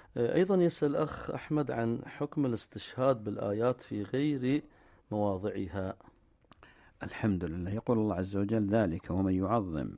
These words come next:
Speaker 2: شعائر الله فإنها من تقوى القلوب". قل جل وعلا: "ذلك ومن يعظم حرمات الله فهو خير له عند ربه". وقد ذكر أهل العلم، آه، قاعدة مهمة، وهي وجوب تعظيم ما عظمه الله،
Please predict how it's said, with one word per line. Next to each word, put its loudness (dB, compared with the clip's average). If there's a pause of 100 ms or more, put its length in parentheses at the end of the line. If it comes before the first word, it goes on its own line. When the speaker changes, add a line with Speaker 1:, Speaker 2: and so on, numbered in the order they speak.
(160)
Speaker 2:
شعائر 0
الله 0
فإنها -2
من -2
تقوى 0
القلوب". 4 (420)
قل 0
جل 4
وعلا: 4
"ذلك 2
ومن 0
يعظم -2
حرمات -4
الله -4
فهو -8
خير -6
له -4 (140)
عند 0
ربه". 4 (720)
وقد 2
ذكر 0
أهل -4
العلم، 2 (720)
آه، -4
قاعدة 0
مهمة، 0
وهي -2
وجوب 2
تعظيم 0
ما 2
عظمه 0
الله، -2